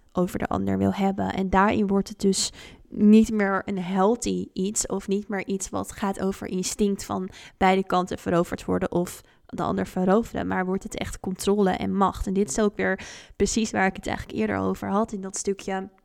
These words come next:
eh, emoties. Dus je emotionele, ehm,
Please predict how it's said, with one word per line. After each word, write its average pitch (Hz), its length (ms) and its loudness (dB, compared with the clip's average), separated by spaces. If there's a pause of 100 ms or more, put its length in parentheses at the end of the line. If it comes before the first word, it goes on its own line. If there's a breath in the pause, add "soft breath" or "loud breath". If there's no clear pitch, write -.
(840)
eh, 208 380 -2
emoties. 202 680 0
Dus 196 220 -2 (300 loud breath)
je 240 120 -12
emotionele, 202 1040 2 (440 soft breath)
ehm, 185 840 -4